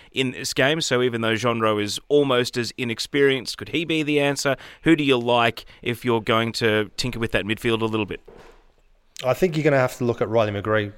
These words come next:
Speaker 2: Johnny mentioned him before. I think he's had a really good season. He's been, um, he's been very good at Middlesbrough. They speak very highly of him, um, the way he's performed this season.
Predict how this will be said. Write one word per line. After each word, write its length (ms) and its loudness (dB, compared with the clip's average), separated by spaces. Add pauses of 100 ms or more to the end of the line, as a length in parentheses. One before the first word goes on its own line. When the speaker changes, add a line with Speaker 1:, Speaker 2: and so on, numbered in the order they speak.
Speaker 2:
Johnny 180 0
mentioned 320 -4
him 60 -6
before. 340 0
I 60 0
think 160 -6
he's 100 -4
had 100 0
a 60 2
really 160 0
good 100 -4
season. 360 -4
He's 120 -4
been, 440 -2
um, 500 -4
he's 140 -4
been 240 0
very 280 4
good 200 2
at 160 -4
Middlesbrough. 400 0
They 100 2
speak 280 -4
very 340 2
highly 320 0
of 60 -2
him, 300 -6
um, 540 -4
the 80 -4
way 260 2
he's 120 -6
performed 440 -2
this 120 -4
season. 400 -2